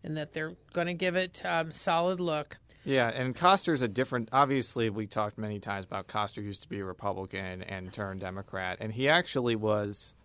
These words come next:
Speaker 2: opposed to abortion rights, in favor of stem cell research.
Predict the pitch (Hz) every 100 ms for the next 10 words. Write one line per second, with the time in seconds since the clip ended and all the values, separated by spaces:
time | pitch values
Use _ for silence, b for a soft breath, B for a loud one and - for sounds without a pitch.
0 | _ _ 107 - 135 135 127 117 - 120
1 | 104 110 107 101 101 98 95 92 - 113
2 | 120 165 170 151 120 - 139 131 - 110
3 | 95 104 104 - 101 - -